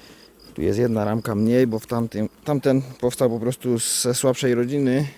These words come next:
z najsłabszej rodziny i stamtąd właśnie nie chciałem za bardzo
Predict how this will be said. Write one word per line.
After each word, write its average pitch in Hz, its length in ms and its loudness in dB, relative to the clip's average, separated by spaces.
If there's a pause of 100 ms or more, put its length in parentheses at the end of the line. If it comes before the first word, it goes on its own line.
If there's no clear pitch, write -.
(100)
z - 80 -18
najsłabszej 135 460 0
rodziny 135 480 -2
i 85 100 -6
stamtąd 127 420 0
właśnie 127 280 -2
nie 117 100 0
chciałem 123 280 0
za 123 100 2
bardzo 120 380 2